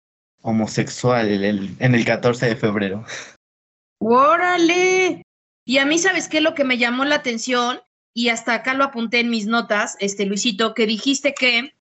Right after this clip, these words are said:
Speaker 2: Valentín y esta niña, esta niña que no veía, ¿no? Entonces yo dije, "Ah,
Speaker 1: Sí.
Speaker 2: entonces por eso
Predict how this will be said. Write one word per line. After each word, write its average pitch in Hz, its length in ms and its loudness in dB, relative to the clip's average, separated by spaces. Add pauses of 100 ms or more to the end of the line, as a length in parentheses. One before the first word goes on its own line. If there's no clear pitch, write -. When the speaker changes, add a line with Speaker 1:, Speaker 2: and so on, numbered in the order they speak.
(320)
Speaker 2:
Valentín 254 800 0
y 240 140 -2
esta 262 220 0
niña, 254 560 2
esta 233 280 0
niña 240 560 2
que 214 240 0
no 226 180 0
veía, 233 520 2
¿no? 220 320 -2 (260)
Entonces 226 260 -6
yo 254 60 0
dije, 240 260 -4
"Ah, 262 500 2
Speaker 1:
Sí. 240 80 0
Speaker 2:
entonces 277 320 2
por 233 220 0
eso 294 220 0